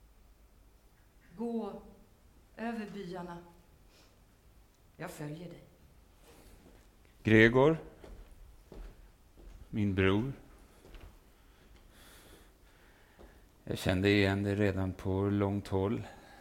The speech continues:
Speaker 2: din hållning. Fortfarande gäller det som våra föräldrar sa om dig.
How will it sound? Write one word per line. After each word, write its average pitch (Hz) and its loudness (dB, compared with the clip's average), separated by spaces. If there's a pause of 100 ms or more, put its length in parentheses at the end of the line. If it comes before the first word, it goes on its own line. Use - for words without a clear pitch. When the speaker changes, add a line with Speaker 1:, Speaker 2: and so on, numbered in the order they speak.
(160)
Speaker 2:
din 95 -2
hållning. 92 -2 (1400)
Fortfarande 104 0
gäller 98 4
det 98 2
som 92 -4
våra 95 0
föräldrar 98 4
sa 101 0
om 92 0
dig. 92 0